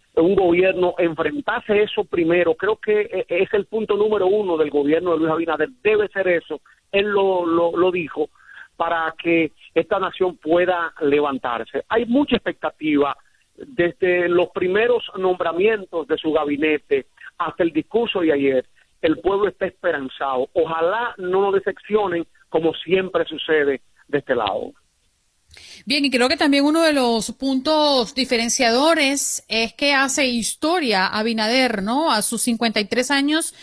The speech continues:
Speaker 2: nunca había ocupado un cargo electo,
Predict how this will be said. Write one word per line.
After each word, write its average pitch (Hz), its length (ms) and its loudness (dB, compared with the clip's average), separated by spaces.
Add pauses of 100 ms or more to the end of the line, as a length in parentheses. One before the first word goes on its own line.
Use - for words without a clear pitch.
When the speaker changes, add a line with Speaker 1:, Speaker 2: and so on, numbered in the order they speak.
(320)
Speaker 2:
nunca 349 460 4
había 277 300 2
ocupado 262 500 0
un 254 180 -2
cargo 254 720 -2
electo, 220 800 0